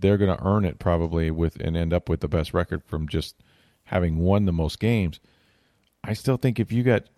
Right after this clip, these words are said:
if you've got Aaron Judge, if you got Giancarlo Stanton and, and, you know, LeMahieu and all those guys healthy,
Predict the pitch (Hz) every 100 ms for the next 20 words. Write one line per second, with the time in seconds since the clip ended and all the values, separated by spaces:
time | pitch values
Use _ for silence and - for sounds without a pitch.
0 | _ - 92 110 139 113 107 117 104 98
1 | 104 113 120 101 110 87 101 98 101 101
2 | 98 - 95 95 104 101 101 _ 85 78
3 | 78 - 82 73 73 - 85 73 73 -
4 | _ _ _ _ - 82 90 92 95 98
5 | 95 85 71 - _ _ _ _ 87 92
6 | 95 101 92 87 92 95 110 104